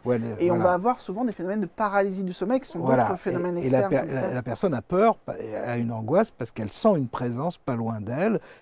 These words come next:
Speaker 1: et une présence mal, malfaisante, quoi. Bon. Alors, euh, là aussi, c'est compliqué, parce que, euh, à quel moment c'est parapsychologique, à quel moment c'est un phénomène neurologique connu. Et ça, c'est, c'est tout le problème, hein, de ce genre de choses.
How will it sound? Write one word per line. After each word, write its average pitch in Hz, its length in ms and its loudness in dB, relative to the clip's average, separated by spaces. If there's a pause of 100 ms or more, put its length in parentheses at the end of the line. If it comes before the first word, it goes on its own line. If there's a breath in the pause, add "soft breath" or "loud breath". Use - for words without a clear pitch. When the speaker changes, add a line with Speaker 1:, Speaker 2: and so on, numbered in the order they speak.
(120)
Speaker 1:
et 110 140 -4
une 113 160 0
présence 127 580 -4
mal, 117 340 -2 (140)
malfaisante, 120 720 -4
quoi. 92 240 -14 (260)
Bon. 101 200 -8 (640)
Alors, 147 400 4
euh, - 100 -2 (420)
là 165 220 6
aussi, 208 380 4
c'est - 180 -4
compliqué, 131 580 -6
parce - 240 -10
que, 104 280 -6 (340 loud breath)
euh, 110 160 -10
à 117 140 -2
quel 170 200 6
moment 151 380 2
c'est 117 220 -4
parapsychologique, 120 1040 -2
à 107 80 -2
quel 123 180 -2
moment 120 360 0
c'est - 340 -4
un 110 100 -2
phénomène 127 520 -2
neurologique 120 640 -6
connu. 131 340 -2 (420 soft breath)
Et - 120 -12
ça, 143 160 -8
c'est, 117 240 -10
c'est - 260 -14
tout 208 120 -6
le 190 60 -6
problème, 151 460 -6
hein, 151 180 -10
de 113 120 -16
ce 107 160 -14
genre 101 180 -12
de 120 100 -14
choses. 135 300 -16